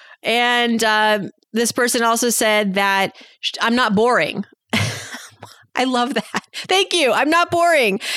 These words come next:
Um, I've listened to other money podcasts that make me want to fall asleep." Gotta say, that's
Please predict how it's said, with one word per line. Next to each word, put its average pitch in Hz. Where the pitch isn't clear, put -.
Um, 208
I've 226
listened 302
to -
other 285
money 285
podcasts 247
that 220
make 226
me 233
want 214
to 277
fall 233
asleep." 208
Gotta 320
say, 392
that's 294